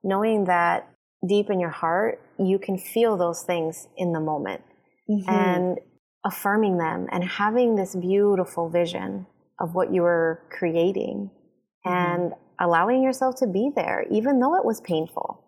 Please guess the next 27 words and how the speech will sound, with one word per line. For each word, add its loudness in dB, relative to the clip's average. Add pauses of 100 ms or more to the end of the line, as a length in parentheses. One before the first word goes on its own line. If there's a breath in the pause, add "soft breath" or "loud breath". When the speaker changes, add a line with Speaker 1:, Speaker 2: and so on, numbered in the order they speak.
Speaker 1:
Because 0
I 0
think 0
sometimes -2
people -2 (160)
forget 0
that -2
the 0
creation -2
process -4 (140)
can -2
have -2 (480 soft breath)
these 0 (720)
moments 0
of -6
pain 0
that 0
can -4
be 0
just -2
as 0
beautiful 0
as -2
the -4
moments -2
of -10
joy. -2